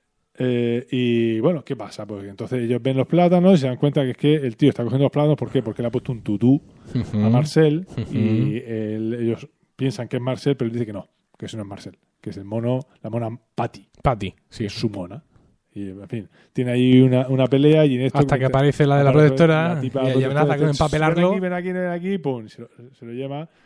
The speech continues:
Speaker 1: amenaza con eso, con
Speaker 2: Dice
Speaker 1: empapelarlo. Entonces ella se pone,
Speaker 2: Y él,
Speaker 1: Rachel
Speaker 2: él ya
Speaker 1: llega.
Speaker 2: dice, "Es mi, es, no es mi mono, <laughs> no conozco ese mono de nada".
Speaker 1: Sí, bueno, porque la acusa con llevarlo al juez y todo eso. Entonces, ¿qué pasa? Pues que, eh,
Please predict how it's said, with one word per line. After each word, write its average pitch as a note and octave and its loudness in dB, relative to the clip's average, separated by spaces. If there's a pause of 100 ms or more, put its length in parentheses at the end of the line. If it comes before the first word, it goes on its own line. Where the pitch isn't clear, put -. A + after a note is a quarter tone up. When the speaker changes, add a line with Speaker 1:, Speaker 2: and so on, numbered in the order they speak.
(260)
Speaker 1:
amenaza C3+ -10
con C3+ -4
eso, G#2 -20
con A#2 -14
Speaker 2:
Dice A#2+ -8
Speaker 1:
empapelarlo. D#3 -2
Entonces D#3 -12
ella B2 -6
se A#2+ -12
pone, C3 -12
Speaker 2:
Y - -6
él, D3+ 4
Speaker 1:
Rachel D3 -2
Speaker 2:
él E3+ 2
ya E3 2
Speaker 1:
llega. D#3+ 4
Speaker 2:
dice, C#3+ 0
"Es C#3+ 0
mi, B2 -10
es, - -16
no B2+ -4
es C#3 -2
mi B2+ -4
mono, G#2+ -8
<laughs> D3+ -4
no C#3+ -2
conozco D3 0
ese C3 -4
mono B2+ -2
de A#2 -4
nada". G#2+ -10 (640)
Speaker 1:
Sí, D3+ -4
bueno, C3+ -2
porque G2+ -14
la G#2 -12
acusa A#2 -6
con A2 -8
llevarlo G#2+ -12
al G#2 -14
juez D#3 -4
y B2+ -18
todo A2 -8
eso. F#2+ -20 (1300)
Entonces, A#2+ -12
¿qué G#2+ -18
pasa? - -20 (580)
Pues A#2+ -8
que, A2 -10 (800)
eh, G2+ -8